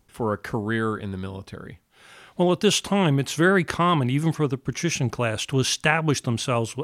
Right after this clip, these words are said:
Speaker 2: as a military reputation. Rome is, is an agrarian nation by and large, but everyone is expected to, uh, engage in, in warfare. In fact, there are, there are close to sixty senators who die at Cannae fighting as foot soldiers.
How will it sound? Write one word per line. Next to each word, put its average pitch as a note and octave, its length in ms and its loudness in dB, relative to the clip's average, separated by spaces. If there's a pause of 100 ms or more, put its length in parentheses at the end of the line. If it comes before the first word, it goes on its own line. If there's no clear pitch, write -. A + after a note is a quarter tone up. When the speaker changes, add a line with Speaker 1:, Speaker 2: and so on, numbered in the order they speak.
Speaker 2:
as A#2+ 140 0
a - 20 0
military A#2+ 540 -2
reputation. A2+ 640 -6
Rome C#3 420 6
is, B2+ 280 2
is B2+ 200 -4
an B2 80 0
agrarian B2+ 560 2
nation A#2 400 -2
by A2 220 -4
and G#2+ 140 -4
large, A#2 440 -2 (400)
but C3 160 2
everyone D3 480 6
is B2+ 140 -2
expected A#2+ 600 -4
to, A#2 320 -2
uh, - 20 -2
engage B2 560 0
in, A2+ 220 0 (100)
in A#2+ 240 -2
warfare. A#2 480 -4 (420)
In C#3 80 2
fact, C3 300 2
there A#2+ 340 0
are, A2+ 160 -2 (260)
there C3+ 140 0
are B2 100 0
close F#3+ 500 0
to C3 520 2 (220)
sixty - 520 0
senators D3+ 680 0 (220)
who C#3 120 2
die C3+ 420 2
at B2 300 -4
Cannae C3 400 -2
fighting C#3 380 0
as G#2 80 -2
foot D3 240 -4
soldiers. - 480 -8